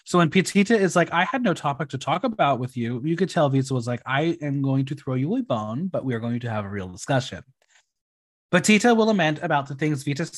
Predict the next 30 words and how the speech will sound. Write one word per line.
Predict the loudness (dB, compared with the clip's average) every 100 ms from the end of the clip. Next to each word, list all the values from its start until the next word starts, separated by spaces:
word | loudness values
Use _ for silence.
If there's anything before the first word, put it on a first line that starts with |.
| -6
Visa | 0 0 0
said | -2 -2
about | 0 0 0
her | 0 -4 -4 _ _ _ 0
being | 4
in | 4
the |
bottom, | 4 4 4
and | 2
rather | 2 2 0
than | 0 0
address | 0 -4
the | -4 -4
element, | -2 -2 -4 -6 _ _ _ -2
Visa | 2 4 2
dives | 2 4 4 2 -2
into | 0 0 0 -4
the | -2
lack | 0 2 0
of | -4
acknowledgement | -2 -2 -2 -2 -6
of | -6
her | -8
help. | -8 -8 -10 _ _ _ _ -2
Now, | 0
Petita | 2 2 4
will | 4
be | 6 4
like, | 4
"Yes, | 2 0 0 -10